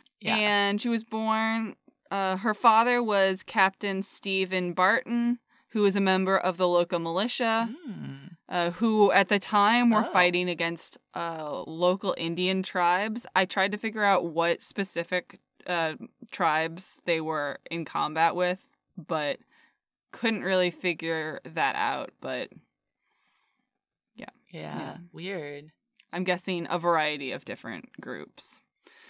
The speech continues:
Speaker 2: Um,
Speaker 1: Yeah.
Speaker 2: and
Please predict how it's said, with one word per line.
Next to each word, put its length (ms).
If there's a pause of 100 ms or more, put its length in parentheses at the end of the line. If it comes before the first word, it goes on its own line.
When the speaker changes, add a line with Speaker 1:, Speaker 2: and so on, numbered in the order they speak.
(520)
Speaker 2:
Um, 680 (300)
Speaker 1:
Yeah. 440 (200)
Speaker 2:
and 720